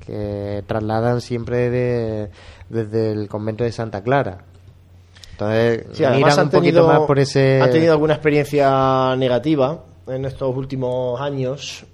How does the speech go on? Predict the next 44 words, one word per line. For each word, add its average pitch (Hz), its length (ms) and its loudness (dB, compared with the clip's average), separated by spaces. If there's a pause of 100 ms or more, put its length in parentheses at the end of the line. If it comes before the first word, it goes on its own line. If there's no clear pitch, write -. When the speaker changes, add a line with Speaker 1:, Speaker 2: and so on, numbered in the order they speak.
(140)
Speaker 2:
y, 110 760 -6
bueno, 101 220 -10
pues - 280 -20 (220)
todo 170 140 -4
eso 180 160 -4
siempre 170 360 0
se 151 120 2
va 151 100 2
quedando, 135 380 0
¿no? 135 160 -6
Se - 100 -10
va 127 80 -4
quedando 135 800 -2 (420)
en 151 120 -8
la 151 100 2
<laughs> 143 60 -4
memoria 151 460 0
colectiva 147 480 2
de 139 120 2
la, 135 440 0
de 127 120 -6
los 127 160 -10
hermanos 135 300 -2
de 131 60 0
la 123 100 -4
cofradía 135 380 -6
cuando 127 200 -6
ha 127 40 -2
habido 131 500 -2 (220)
Speaker 1:
<laughs> - 220 -20
Speaker 2:
incidencias 139 800 -6
de, 131 360 0
de 127 140 0
lluvia 139 400 0
y 135 80 -4
luego 139 180 2
cuesta 151 200 0
mucho 147 220 -4
más 139 140 -4
trabajo, 135 480 -6
¿no? 135 140 -10
tomar 131 260 -8
una 135 100 -6
decisión, 135 460 -6